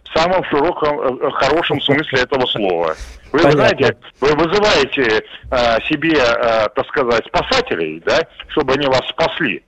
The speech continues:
Speaker 1: Они спасли и уехали. Спасать
Speaker 2: Да, не
Speaker 1: других
Speaker 2: будут же они
Speaker 1: или
Speaker 2: жить в
Speaker 1: как-
Speaker 2: вашей квартире, правильно.
Speaker 1: Да, или готовиться, совершенно верно.
Speaker 2: Понятно.
Speaker 1: Значит, к счастью, удалось, э, всё это достаточно быстро стабилизировать.
Speaker 2: Да, с-
Speaker 1: И
Speaker 2: да,
Speaker 1: нет
Speaker 2: сп-,
Speaker 1: никакой
Speaker 2: спасибо.
Speaker 1: необходимости им там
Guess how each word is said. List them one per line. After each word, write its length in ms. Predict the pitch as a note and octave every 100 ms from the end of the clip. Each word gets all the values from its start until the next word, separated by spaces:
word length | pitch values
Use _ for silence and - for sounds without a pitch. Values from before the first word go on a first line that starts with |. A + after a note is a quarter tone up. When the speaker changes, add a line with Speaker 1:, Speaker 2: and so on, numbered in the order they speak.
| _
Speaker 1:
Они 200 | C3+ D3
спасли 560 | - D#3 - G#3 A#3 - -
и 60 |
уехали. 600 | F#3 D3 G#2 G2+ A2 F#2+ F#2+ _ -
Спасать 380 | - B2 E3+ D3
Speaker 2:
Да, 100 | A#2+ A#2+
не 80 |
Speaker 1:
других 40 | D#3+
Speaker 2:
будут 160 | G#3
же 60 | D#3+
они 80 | -
Speaker 1:
или 60 | F3+
Speaker 2:
жить 160 | F#3+
в 20 | -
Speaker 1:
как- 80 |
Speaker 2:
вашей 180 | F3+ F3+
квартире, 520 | D#3+ F3+ F3 D#3 A#2+
правильно. 420 | A#2 D3+ B2+ A#2 A2+
Speaker 1:
Да, 280 | A2 B2+ A2+
или 240 | C#3 F3+
готовиться, 640 | E3 - C3+ C#3 C#3 -
совершенно 440 | G#2+ C3+ - F#3 C#3
верно. 420 | A2+ C3 A#2 A2 -
Speaker 2:
Понятно. 240 | - D3+ B2+
Speaker 1:
Значит, 120 | A#2+
к 20 |
счастью, 680 | - - F#3 A3+ - C#3 A2 - - -
удалось, 500 | C3+ C3+ D3+ G#3 -
э, 160 | - G#2
всё 160 | - E3
это 180 | D3+ A#2
достаточно 460 | B2+ - D#3+ C3+
быстро 360 | A#2+ E3+ - A#2+ G#2+ - -
стабилизировать. 720 | A#2+ B2 F#2+ D#2 E2 D#2+ E2
Speaker 2:
Да, 180 | D#3 C#3
с- 100 | -
Speaker 1:
И 580 | - G#2+ G#2 G2 G2 E2+ - _ _
Speaker 2:
да, 200 | A2 D3
Speaker 1:
нет 140 | B2+ D#3+
Speaker 2:
сп-, 80 | D3+
Speaker 1:
никакой 280 | A2+ G#2
Speaker 2:
спасибо. 240 | D3+ A3+ B3
Speaker 1:
необходимости 300 | A3 D#3+ C#3+
им 100 | A#2+ G2+
там 180 | A#2